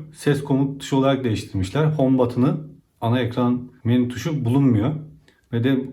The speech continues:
uygulamalar kilitlenebiliyor. Uygulamalar kilitlendiği zaman geri dönüş için özellikle çok işe yarıyor ana, ana menü tuşu. Geri geri geri basmanız bir işe yaramıyor. Sesle komutun çok işime yarayacağını düşünmediğim için özellikle biri tercih ettim. İkinin de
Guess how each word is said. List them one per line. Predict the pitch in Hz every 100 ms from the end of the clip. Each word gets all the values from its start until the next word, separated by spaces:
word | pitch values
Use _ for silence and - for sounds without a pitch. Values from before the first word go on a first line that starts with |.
| -
uygulamalar | 120 113 117 120 120 127 123
kilitlenebiliyor. | - 127 123 120 104 113
Uygulamalar | 123 110 117 117 117 120 120
kilitlendiği | - 127 120 131
zaman | 120 117 147 - - - - _ _
geri | 117 123
dönüş | 127 127 120 -
için | -
özellikle | 135 120 135 131 151
çok | - -
işe | - 123
yarıyor | 92 98 - -
ana, | 107 107 113 - -
ana | 110
menü | 104 104
tuşu. | 95 - 135
Geri | 113 113
geri | 110 117 110
geri | 113 120 - - -
basmanız | 110 - 123 117 117 -
bir | 117
işe | 110 127
yaramıyor. | 113 117 120 107 110 - - - -
Sesle | - 120 110 120
komutun | 117 113 110 127
çok | 131 117
işime | - - 117
yarayacağını | 113 104 113 123
düşünmediğim | 113 127 117 101
için | 98 139 151 - - - -
özellikle | 110 117 113 113
biri | 113 113 113 - - _ -
tercih | 104 92 95
ettim. | - 156
İkinin | 113 135 135 123
de | 101 -